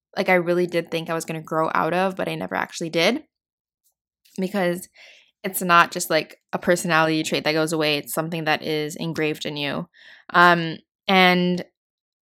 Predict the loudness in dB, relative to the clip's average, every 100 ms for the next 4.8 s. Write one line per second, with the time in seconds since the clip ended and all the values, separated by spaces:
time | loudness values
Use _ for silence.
0 | _ _ _ _ _ _ _ _ _ 0
1 | 4 4 2 2 4 2 -2 _ -8 0
2 | 2 4 4 2 -4 -10 0 2 2 2
3 | 2 2 2 -2 -4 -4 -2 -2 -2 _
4 | -20 -20 0 4 4 2 -4